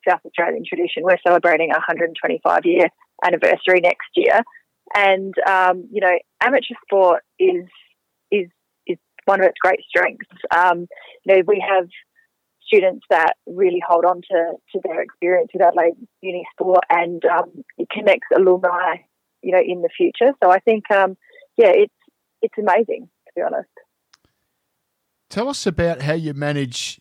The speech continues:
Speaker 2: and we were just sort of touching on it, I suppose, but you've got elite athletes. So, uh, Maeve Plouffe is a classic example of someone who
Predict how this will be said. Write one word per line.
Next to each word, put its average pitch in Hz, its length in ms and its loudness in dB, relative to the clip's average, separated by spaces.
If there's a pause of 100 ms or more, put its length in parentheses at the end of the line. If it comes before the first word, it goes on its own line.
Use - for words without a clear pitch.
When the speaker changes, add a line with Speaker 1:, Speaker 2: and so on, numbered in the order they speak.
Speaker 2:
and 165 240 -16
we 180 100 -18
were 180 140 -12
just 175 240 -10
sort 131 160 -6
of 110 100 -14
touching 135 380 -8
on 110 100 -8
it, 107 80 -10
I 110 140 -8
suppose, 117 580 -6
but - 220 -8
you've 135 160 -12
got 147 260 -4 (380)
elite 170 320 -4
athletes. 139 560 -6
So, 123 380 -4 (300)
uh, 131 180 -14
Maeve 151 400 -6
Plouffe 165 280 0
is 120 120 -10
a 113 100 -8
classic 120 380 -8
example 110 500 -8
of 107 80 -14
someone 123 400 -6
who 117 320 -6